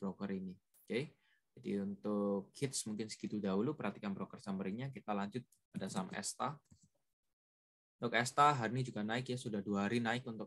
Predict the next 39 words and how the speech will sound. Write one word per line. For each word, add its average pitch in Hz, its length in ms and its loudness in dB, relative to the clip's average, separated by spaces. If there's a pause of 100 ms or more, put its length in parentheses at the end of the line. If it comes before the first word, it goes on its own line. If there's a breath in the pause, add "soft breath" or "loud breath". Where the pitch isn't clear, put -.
ESTA, 151 480 -4 (240)
closing 101 320 -6
di 98 160 -4
empat 98 240 -8
empat 101 160 -4
dua 101 160 2
ini. 92 240 -2 (880)
Tapi - 240 0
nggak 90 160 2
liquid 110 320 0
ya 107 160 0
kalau 98 160 -2
saya 98 160 -4
bilang 98 320 -4
ESTA 95 320 -8
ini, 98 80 -6
karena 107 240 -8
juga - 240 -8
saya 101 480 -2
pernah 107 400 -2
iseng 113 400 2
untuk 101 160 -6 (160)
coba 98 240 -8
masuk - 320 -6
di - 80 -6
ESTA. - 400 -6 (880 loud breath)
ESTA 120 560 6
tuh 98 320 2
ya, 123 160 0
nggak 85 160 -4
liquid 120 280 2 (120)
ini. 98 240 -6
Ya, 104 160 -4
empat 110 160 -4
dua 95 160 -2
tiga, 127 320 -4
empat 113 240 -4
empat 107 160 -6
satu. 127 400 -4